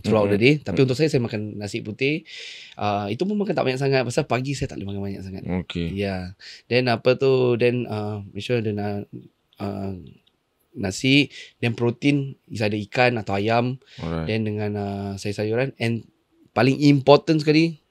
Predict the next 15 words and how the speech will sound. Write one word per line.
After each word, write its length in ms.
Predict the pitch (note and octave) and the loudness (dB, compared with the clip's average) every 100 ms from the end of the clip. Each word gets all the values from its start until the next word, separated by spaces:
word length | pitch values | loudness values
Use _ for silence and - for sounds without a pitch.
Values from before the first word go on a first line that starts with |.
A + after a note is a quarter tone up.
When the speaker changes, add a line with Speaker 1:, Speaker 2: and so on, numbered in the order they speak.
| - | -8
Speaker 1:
make 180 | A2+ A#2+ | -2 -2
sure 480 | - - C3+ B2+ A#2+ - - | 0 4 6 6 0 -10 -20
saya 200 | _ A2+ | _ -6
punya 180 | G#2+ A2+ | -4 -2
air 220 | G#2 A#2 | 0 0
lah. 160 | G#2+ G2 | 0 -6
Satu, 320 | - G#2+ A#2+ G#2+ - | -12 -6 -4 -4 -6
kalau 220 | - G#2+ | -6 -4
boleh 240 | G#2 A2+ C3+ | -2 2 2
saya 160 | A#2+ | 0
togok 320 | - A#2 A#2 B2 | -2 0 0 0
selagi 240 | A2+ G#2+ | -2 -2
satu 200 | G#2+ - | -4 -4
liter 320 | A2 A2 C#3+ - - - _ - | -4 -2 -2 -4 -16 -20 _ -10
untuk, 380 | A2 A2+ - | -4 -4 -6